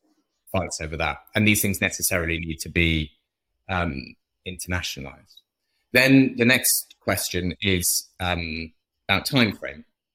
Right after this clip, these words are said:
because we've got models for change. You know, we ha-, there have been substantial advances for, um, uh, that we've seen over the last two hundred years within this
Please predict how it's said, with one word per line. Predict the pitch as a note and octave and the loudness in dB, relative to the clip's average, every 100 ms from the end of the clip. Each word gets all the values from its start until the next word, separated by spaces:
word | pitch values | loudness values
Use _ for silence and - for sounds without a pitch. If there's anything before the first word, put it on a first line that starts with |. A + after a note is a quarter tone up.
| _ - | _ -4
because | A2 A#2+ G#2 | -2 0 2
we've | B2 | 4
got | D#3+ D#3+ | 4 4
models | A#2 F#2+ F2 | 2 0 -4
for | - | -10
change. | - C#2 - - - | -10 -10 -10 -14 -8
You | F#2 | -6
know, | F2 F#2 | -6 -2
we | G#2+ G2+ | 0 0
ha-, | F#2+ - | -2 -2
there | G#2+ | 0
have | G2+ B2 - - | 0 -2 -4 -2
been | A2 F2+ F2+ F#2 | 0 2 -2 -6
substantial | - E2 - G#2+ G#2 - F#2+ F2 F2 | -8 -6 -2 0 -2 -4 -6 -8 -10
advances | - E2 F#2 F2 - D#2+ D#2+ - | -12 -6 -4 -2 -4 -4 -4 -6
for, | - E2+ E2 E2 D#2 - _ _ _ - | -8 -8 -8 -8 -10 -14 _ _ _ -6
um, | F#2 E2 D#2 D2+ - _ _ _ _ _ | -2 0 -2 -6 -14 _ _ _ _ _
uh, | F#2+ E2 D#2 - G2 | -16 -14 -16 -14 -14
that | F2+ | -12
we've | F2 - | -8 -2
seen | G2+ F2+ | 0 0
over | E2+ E2 | -2 -6
the | E2 | -4
last | F2 E2 - | -2 -4 -8
two | F2 | -10
hundred | E2+ D#2+ D#2 | -10 -8 -4
years | D#2+ D#2 | -4 -4
within | F2 F2+ F2 | 0 0 2
this | E2+ D#2+ - - - | 0 0 0 -2 -4